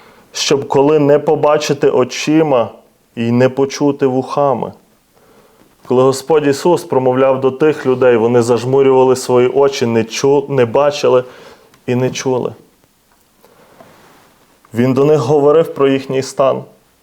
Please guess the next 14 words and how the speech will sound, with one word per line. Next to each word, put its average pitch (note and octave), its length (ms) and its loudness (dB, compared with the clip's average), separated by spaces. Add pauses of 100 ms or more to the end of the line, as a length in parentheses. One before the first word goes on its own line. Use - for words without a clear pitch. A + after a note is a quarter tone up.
(1200)
Боже G#2+ 280 0
Слово A#2 360 0
говорить A2+ 360 -2
до G#2 100 -10
нас A2 200 -2
про - 240 -6
наш A2+ 280 -4
стан. G2 260 -12 (2750)
Вони B2+ 240 0
чули E3+ 320 2
там E3 220 -2
притчу F3+ 500 0
про A#2+ 400 0
спасіння. C3 840 -4